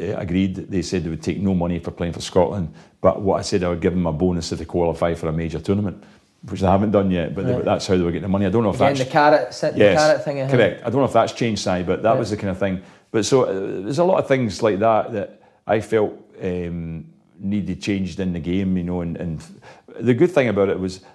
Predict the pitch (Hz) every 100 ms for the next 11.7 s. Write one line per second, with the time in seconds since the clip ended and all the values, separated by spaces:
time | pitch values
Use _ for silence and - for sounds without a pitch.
0 | - 101 - 113 117 113 113 117 147 -
1 | - - 107 104 104 87 - 92 87 -
2 | 95 87 85 - 90 82 80 82 - 104
3 | - 95 92 87 - 98 87 80 - -
4 | - 87 95 120 104 98 104 90 - -
5 | _ _ _ _ 90 98 95 85 104 101
6 | 78 95 95 82 90 85 98 104 - 104
7 | - 92 80 - - - 92 95 101 -
8 | 85 - - - - 123 123 - 95 95
9 | 92 87 - _ - 92 87 98 92 90
10 | 95 - 85 - - - 85 - 127 127
11 | - 90 104 - 92 - 85